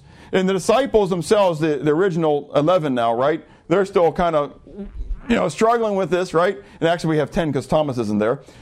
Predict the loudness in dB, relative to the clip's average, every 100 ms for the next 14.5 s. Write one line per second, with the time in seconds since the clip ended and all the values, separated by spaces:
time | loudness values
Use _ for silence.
0 | -4 -2 0 2 2 2 2 2 2 2
1 | 0 0 -2 -2 -2 -2 -2 -2 -2 -2
2 | 0 -2 -2 -2 0 -2 -8 _ _ _
3 | -10 -4 -2 0 0 0 -2 -2 -2 0
4 | -2 -4 -8 -6 -2 0 -2 0 -2 2
5 | 2 2 0 -2 0 2 0 0 2 0
6 | 2 0 0 0 0 0 0 0 -2 0
7 | 0 -2 -2 0 0 0 -2 -2 0 0
8 | -2 -8 -20 -14 -12 -4 0 2 2 2
9 | 0 -2 -2 0 0 2 0 -2 0 0
10 | 0 -2 0 0 0 -2 0 -2 0 -2
11 | 0 0 2 2 2 0 0 -2 -2 0
12 | 0 2 0 0 -2 -6 -18 -4 -2 -2
13 | 0 2 2 0 -2 -2 -2 0 0 0
14 | 0 0 0 2 0